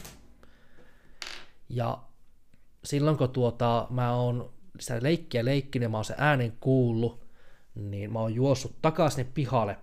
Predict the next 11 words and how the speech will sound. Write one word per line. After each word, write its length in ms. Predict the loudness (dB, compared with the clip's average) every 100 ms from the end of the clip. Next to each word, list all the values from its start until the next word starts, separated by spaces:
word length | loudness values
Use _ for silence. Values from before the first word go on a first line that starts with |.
| -6
päin, 200 | -2 -2
että 200 | -2 -2
mä 160 | 0 0
oon 180 | -2 4
uskonut 460 | 4 4 0 -2
sitä 200 | -4 -4 -2
ääntä. 380 | -4 -4 -8 -8 -10 -10 -10 -12 -14 -14 -18 -18 -20 -20 -20 -20 -20
Mutta 160 | -8
jälkikäteen 920 | 0 2 2 2 0 -2 -4 -6 -4 -4
sitten 440 | -6 -4 -4 -4
tuota, 460 | -4 -4 -4 -6